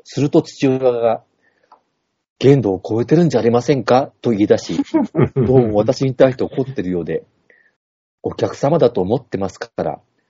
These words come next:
Speaker 1: 家族とは思ってませんから」とか言い、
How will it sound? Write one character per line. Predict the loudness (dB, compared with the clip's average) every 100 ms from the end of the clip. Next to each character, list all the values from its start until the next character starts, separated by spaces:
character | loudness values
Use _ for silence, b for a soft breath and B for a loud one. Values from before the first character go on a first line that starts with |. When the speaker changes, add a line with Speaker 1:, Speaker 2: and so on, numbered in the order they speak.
| _ _
Speaker 1:
家 | -2 0
族 | 0 -2
と | -2
は | -2
思 | 2 0
っ |
て | 0
ま | -6
せ | -2 -4
ん | -2
か | -2
ら」 | -4 -12 _ _ _ _ -8
と | -4
か | -2
言 | -4
い、 | -6 -12